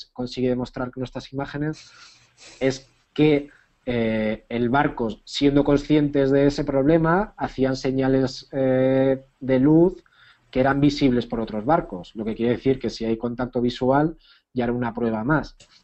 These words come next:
Y luego, otro de los argumentos que daban en el juicio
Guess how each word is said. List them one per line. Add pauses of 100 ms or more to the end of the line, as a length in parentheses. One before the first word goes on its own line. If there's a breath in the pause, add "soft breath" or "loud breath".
Y
luego,
otro
de
los
argumentos
que
daban
en
el
juicio